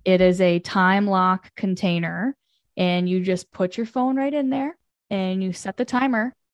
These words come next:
and that baby locks in. I mean, unless you got, like, a sledgehammer or something, um, it locks.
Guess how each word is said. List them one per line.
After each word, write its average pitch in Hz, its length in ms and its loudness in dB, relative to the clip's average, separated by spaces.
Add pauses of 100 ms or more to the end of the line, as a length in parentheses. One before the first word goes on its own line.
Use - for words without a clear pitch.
and 180 220 -4
that 196 120 -2
baby 220 220 -2
locks 196 320 -2
in. 180 60 -4
I - 240 -12
mean, 180 80 -2
unless 185 220 -2
you 208 80 -2
got, 190 120 2
like, - 120 -2
a 175 40 -2
sledgehammer 175 600 -4
or 165 40 -6
something, - 480 -8 (520)
um, 170 320 2
it 202 120 4
locks. - 380 -2